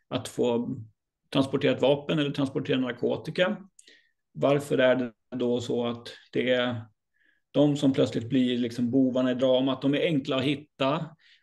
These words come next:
polisen kan se dem, man kan slå till, medan de som ligger bakom det här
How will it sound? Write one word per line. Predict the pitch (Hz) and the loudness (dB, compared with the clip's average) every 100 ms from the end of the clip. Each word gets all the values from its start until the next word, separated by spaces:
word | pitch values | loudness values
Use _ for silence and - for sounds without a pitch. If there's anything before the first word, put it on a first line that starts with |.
| - | 2
polisen | 135 131 135 | 4 4 2
kan | 135 135 | 4 4
se | 139 131 | 4 4
dem, | 131 | 4
man | 139 135 | 2 2
kan | 127 | -2
slå | - | -6
till, | 123 143 151 147 - _ _ - | 0 2 2 0 -10 _ _ 0
medan | 135 123 117 | 0 0 0
de | 131 123 | 0 0
som | 131 123 | 0 0
ligger | 120 123 | 0 0
bakom | 127 117 - 175 120 | 2 2 0 0 0
det | 110 98 _ - | 0 -4 _ -8
här | 120 127 135 151 | -4 -4 -6 -10